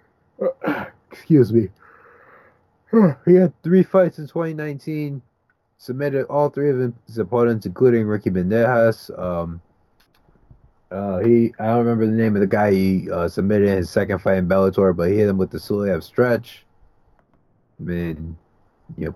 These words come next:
points for style. And then, um, what, what he did to Yuki Montoya, Montoya here was, like, a very good fighter. Um, like, he, he is going to be someone to watch out for next year, man.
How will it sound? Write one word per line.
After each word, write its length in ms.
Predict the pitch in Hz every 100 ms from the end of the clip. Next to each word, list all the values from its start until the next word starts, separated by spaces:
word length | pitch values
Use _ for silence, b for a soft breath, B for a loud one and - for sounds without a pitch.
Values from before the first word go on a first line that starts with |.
| -
points 300 | 127 123 127
for 100 | -
style. 760 | - - 135 120 117 90 82 80 _ _ _ _ b b b b
And 240 | - 98 98
then, 180 | 98
um, 380 | 101 101 98 90 - _ _ _ B B B _ -
what, 360 | 104 104 92
what 180 | 90 104
he 80 | 104
did 200 | 104 107
to 80 | 101
Yuki 240 | 107 104
Montoya, 480 | 101 90 104 104 95
Montoya 420 | 87 92 107 95
here 220 | 87 85
was, 140 | 87 85
like, 160 | 90
a 60 | 90
very 280 | 87 92 90
good 220 | 90 82
fighter. 520 | - 90 85 78 80
Um, 380 | 80 76 78 85 - _ _ _
like, 240 | - - -
he, 600 | - 90 87 95 90 76
he 360 | 85 101 107 110
is 460 | 104 101 87 82 - _ _ _ _ - - _ 104 104
going 260 | 101 98
to 100 | 95
be 140 | 95 95
someone 460 | - 98 95 92
to 100 | 90 87
watch 300 | 90 90 90
out 240 | 80 90
for 160 | 82 80
next 260 | 78 -
year, 140 | 82 76
man. 340 | 78 76 85